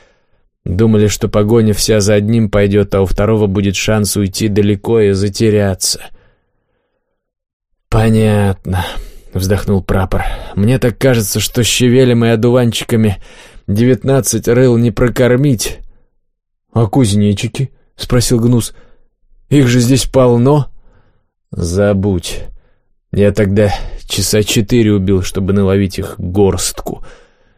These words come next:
Мелкие заразы, и жрать там нечего. Если весь день на них угробить, может, грамм сто и насобираешь.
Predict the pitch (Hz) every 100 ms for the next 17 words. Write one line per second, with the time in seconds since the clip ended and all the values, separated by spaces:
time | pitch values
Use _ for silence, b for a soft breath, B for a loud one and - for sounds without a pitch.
0 | b b _ - 87 120 135 131 110 113
1 | 113 101 110 113 123 110 101 107 101 120
2 | 117 - - 92 95 98 104 101 92 -
3 | 95 95 104 - 104 107 110 110 113 107
4 | 113 98 110 113 120 101 95 110 104 98
5 | 104 113 107 95 - 87 104 104 - 113
6 | 110 113 110 98 -